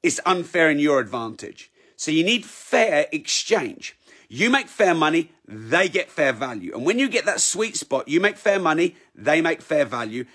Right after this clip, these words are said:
They're grateful, you're grateful, that'll be a virtuous cycle, and then you will want to give more, they will receive more, you can increase your prices, you'll get more referrals, and you'll get more testimonials.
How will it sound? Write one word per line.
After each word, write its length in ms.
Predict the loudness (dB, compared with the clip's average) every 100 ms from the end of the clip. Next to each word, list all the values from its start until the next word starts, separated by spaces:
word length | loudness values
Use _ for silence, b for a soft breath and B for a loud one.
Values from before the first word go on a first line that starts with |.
| b
They're 480 | -16 0 2 2 2
grateful, 640 | 0 -2 -2 -6 -4 -4 b b
you're 400 | -4 6 6 6
grateful, 500 | 2 2 2 -6 0
that'll 180 | 0 0
be 120 | 2
a 100 | 2
virtuous 720 | 4 2 2 -2 -4 -2 -2
cycle, 580 | 0 2 0 -2 -6 -8 B B
and 220 | -2 0 0
then 140 | -2
you 240 | -4 -2
will 160 | 2 4
want 180 | 2 0
to 120 | -6
give 280 | -2 -2 0
more, 240 | 0 2
they 160 | 2 2
will 180 | 0 -2
receive 460 | -6 -4 -4 -2
more, 220 | -2 -4 B B
you 240 | -2 -2
can 160 | 0 0
increase 340 | 2 0 -4
your 100 | -4
prices, 400 | -2 -2 0 -2
you'll 140 | 0 2
get 220 | 0 -2
more 180 | -2 -2
referrals, 540 | -2 2 2 2 -4
and 80 | -6
you'll 120 | -4
get 220 | -4 -8
more 140 | -8 -12
testimonials. 960 | -12 -14 -14 -12 -12 -12 -16 -18 -20